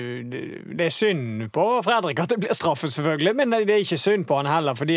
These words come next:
at han, han velger å ta ut foten der, og vet om Berisha har vist gang på gang at dette kan han, han vet hva som skjer, og han vet at, eh, at, eh,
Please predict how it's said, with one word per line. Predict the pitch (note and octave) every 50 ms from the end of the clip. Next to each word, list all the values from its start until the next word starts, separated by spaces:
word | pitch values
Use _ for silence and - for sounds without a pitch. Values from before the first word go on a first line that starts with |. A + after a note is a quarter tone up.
| D3+
at | C#3+ -
han, | - E3+ E3+ D#3+ D#3+
han | - - A3+ A3+ A3 A3 A3 G#3+
velger | G#3 G#3+ G#3+ A#3 A#3+ A3 A#3+ G#3 E3 E3+
å | -
ta | - F#3 G3+ F3+ F3
ut | F3 F3 B2+ - -
foten | D#3+ D3+ B2+ - - B2+
der, | B2 B2 B2 A#2+ -
og | - E3+ D#3+ D3+ F#3
vet | A3 G#3+ - A#3 G#3+
om | G#3
Berisha | G#3 G3+ G3+ F#3 - G#3 G3 F#3+ F#3+ - - - - - - -
har | - F3+ E3+ E3
vist | D#3+ D3 C3 -
gang | - D#3+ F#3+ A#3 A3+
på | - A3+ G3+
gang | G#3 G3 G3 G3 G3
at | F#3+ - F3+
dette | E3+ - - A3+ -
kan | A3 A3+ A3 G3 F3+
han, | F3+ G3 A3 C4+ - -
han | F3 D#3+ C#3+ B2 C3
vet | F3+ A3 A#3 - -
hva | A3 G#3 -
som | G#3 F3+
skjer, | - G#3 F#3+ F#3+ G#3+ -
og | - - F3
han | E3+ F#3+ F#3+ E3+
vet | G3+ G#3 F#3+ F#3+ - -
at, | F3+ E3 C#3+ - F#3+
eh, | F3+ E3 D#3+ - E3+
at, | F3 C#3+ - _ - E3+
eh, | D#3 D#3 D3+ D#3 D3+ C#3 D3+ D#3